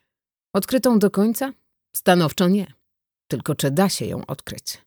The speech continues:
Dopiero po latach się dowiedziałam, że zbrodnia katyńska to nie tylko martyrologia dorosłych mężczyzn, to też historia kobiet i dzieci więzionych w obozach specjalnych i zabijanych na nieludzkiej ziemi. Po latach dowiedziałam się zresztą,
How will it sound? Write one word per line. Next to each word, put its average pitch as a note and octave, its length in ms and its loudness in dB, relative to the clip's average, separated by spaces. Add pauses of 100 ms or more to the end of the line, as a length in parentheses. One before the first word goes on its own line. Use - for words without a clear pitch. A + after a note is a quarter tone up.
(1300)
Dopiero G3 340 4
po F#3 140 2
latach G3 320 -2
się C#3 140 -2
dowiedziałam, D#3+ 600 4
że D#3+ 140 2
zbrodnia F3 480 4
katyńska E3+ 640 2
to G3+ 140 2
nie F3+ 160 6
tylko G#3 380 2
martyrologia E3+ 840 4
dorosłych E3+ 400 0
mężczyzn, D3 600 -4 (460)
to A3 120 -2
też B3+ 160 2
historia A3+ 500 2
kobiet G#3+ 460 2
i E3+ 100 0
dzieci D3+ 360 -2
więzionych E3 560 4
w E3 60 4
obozach E3+ 420 4
specjalnych F3 680 2
i G3 100 4
zabijanych F3+ 640 4
na G3 140 4
nieludzkiej F#3 600 2
ziemi. F#3 460 -8 (720)
Po A3 120 6
latach F3 320 4
dowiedziałam D#3 540 4
się F3 140 0
zresztą, D#3 480 2